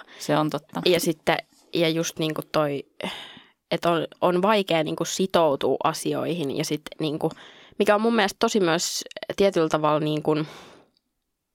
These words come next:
Speaker 2: tietyissä asioissa mun mielestä vähän epäkohteliasta,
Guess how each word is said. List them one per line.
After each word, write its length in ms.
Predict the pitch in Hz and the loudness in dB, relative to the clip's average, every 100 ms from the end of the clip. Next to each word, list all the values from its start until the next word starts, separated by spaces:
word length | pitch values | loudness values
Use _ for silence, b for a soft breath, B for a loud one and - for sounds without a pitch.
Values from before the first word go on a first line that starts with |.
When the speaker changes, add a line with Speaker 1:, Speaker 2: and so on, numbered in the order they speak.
| _ _ _ _ - _ | _ _ _ _ -20 _
Speaker 2:
tietyissä 380 | - 214 170 170 | 2 2 4 2
asioissa 300 | 165 160 160 | 2 0 0
mun 80 | 175 | 0
mielestä 220 | 165 - | -2 -2
vähän 120 | 175 - | -2 0
epäkohteliasta, 1000 | 220 - 151 - - - - 113 - - | 0 0 0 0 -2 -4 -2 -2 -4 -4